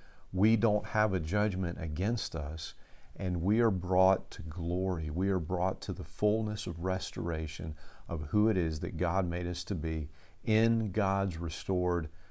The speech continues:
creation. And so you see, even judgment, the judgment of God is in love. Those who choose opposition to God will be allowed to go that way,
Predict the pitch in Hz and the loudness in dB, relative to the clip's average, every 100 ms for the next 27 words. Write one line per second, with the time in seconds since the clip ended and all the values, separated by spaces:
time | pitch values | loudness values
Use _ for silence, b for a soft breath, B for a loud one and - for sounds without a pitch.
0 | b - 90 87 87 85 - 78 85 - | b -2 0 2 0 -2 -4 -4 -2 0
1 | 92 90 - 110 110 87 85 95 98 98 | 2 2 0 2 2 2 0 0 0 0
2 | 85 76 98 104 85 80 - 82 80 95 | -2 0 0 0 -2 -4 -4 -4 -2 0
3 | 101 101 110 - 95 95 92 82 78 76 | 0 0 -4 -4 -6 -4 -2 -2 -4 -6
4 | b b b b - 87 87 85 87 87 | b b b b -2 0 0 0 2 2
5 | 78 73 95 98 95 - 87 - 107 107 | 0 0 2 4 2 -2 -4 0 4 4
6 | 107 87 - 92 95 87 90 95 - 101 | 4 0 0 -2 0 0 0 0 -2 -2
7 | 104 95 98 107 107 B B - 98 82 | -2 -2 -2 -2 -4 B B -2 0 2
8 | 85 80 85 90 98 85 98 90 92 87 | 2 4 4 6 4 4 0 4 4 4
9 | 92 92 95 104 85 78 | 0 0 2 2 2 -2